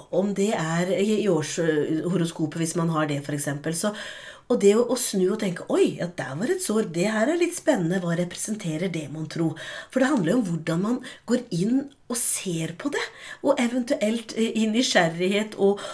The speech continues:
og, og med, med vennlighet, og, og så kan gå inn da og forløse det. For hvis man tenker, «Å nei, her er et sår, det orker jeg ikke å se på,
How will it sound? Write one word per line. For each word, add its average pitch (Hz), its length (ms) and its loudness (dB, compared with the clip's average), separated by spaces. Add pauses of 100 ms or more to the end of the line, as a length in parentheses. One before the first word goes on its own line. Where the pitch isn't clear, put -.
(160)
og, 214 240 2
og 208 180 2
med, 214 240 2
med 220 140 4
vennlighet, 190 760 2
og, 214 300 2
og - 20 -2
så 233 360 2
kan 381 200 2
gå 359 140 4
inn 233 180 4
da 170 80 2
og 175 240 0
forløse 160 480 0
det. 156 120 -2 (360)
For - 160 -2
hvis 233 160 0
man 240 140 0
tenker, 196 340 2
«Å 196 160 2
nei, 185 300 2
her 175 240 2
er 190 100 2
et 202 80 -2
sår, 190 220 -2
det 185 80 -2
orker 175 220 0
jeg 165 40 -10
ikke 190 80 -2
å 185 80 -2
se 165 80 4
på, 220 220 -2